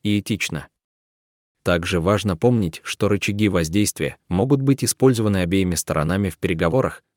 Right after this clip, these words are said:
поэтому важно знать о тактике другой стороны и быть готовым противостоять ей.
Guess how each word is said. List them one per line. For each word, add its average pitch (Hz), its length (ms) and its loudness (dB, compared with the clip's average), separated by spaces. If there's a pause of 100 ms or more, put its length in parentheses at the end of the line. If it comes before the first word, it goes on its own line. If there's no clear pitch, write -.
поэтому 113 460 2
важно 101 360 0
знать 90 420 -4
о 95 140 0
тактике 98 500 -4
другой 101 380 2
стороны 87 500 -2 (200)
и 98 120 0
быть 123 220 0
готовым 120 500 2
противостоять 85 720 -2
ей. 90 280 -4